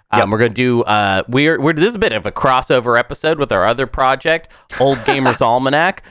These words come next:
Speaker 1: We are just gonna rank all twenty-five
Speaker 2: Yeah.
Speaker 1: in a big, dumb list. Welcome.
Speaker 2: We've gotten so darn good at it <laughs>
Speaker 1: Yeah.
Speaker 2: that it's just time to, ch-, time to marry processes.
Speaker 1: Yeah.
Speaker 2: Before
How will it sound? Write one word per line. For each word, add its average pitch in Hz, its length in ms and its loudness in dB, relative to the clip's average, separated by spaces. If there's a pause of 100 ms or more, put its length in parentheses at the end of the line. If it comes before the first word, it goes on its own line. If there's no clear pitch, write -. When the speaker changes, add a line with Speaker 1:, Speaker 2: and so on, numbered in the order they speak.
(240)
Speaker 1:
We 185 180 2
are 170 140 4
just 123 540 -2
gonna 127 400 2
rank 120 520 -2
all 113 360 2
twenty-five 107 1040 0
Speaker 2:
Yeah. 101 40 -4 (100)
Speaker 1:
in 95 60 0
a 87 120 0
big, 95 560 -6
dumb 92 420 0
list. 85 460 -4
Welcome. 139 320 0
Speaker 2:
We've 196 160 2
gotten 226 240 2
so 214 340 4
darn 175 400 4
good 151 240 4
at 110 240 2
it - 140 -2
<laughs> 117 40 -4
Speaker 1:
Yeah. 160 100 2
Speaker 2:
that 156 100 4
it's - 200 -2
just - 280 -4
time 151 460 0
to, 120 300 4
ch-, - 140 -6 (140)
time 151 240 -2
to 127 80 0
marry 123 340 2
processes. 117 560 -2
Speaker 1:
Yeah. 139 220 0
Speaker 2:
Before 277 760 4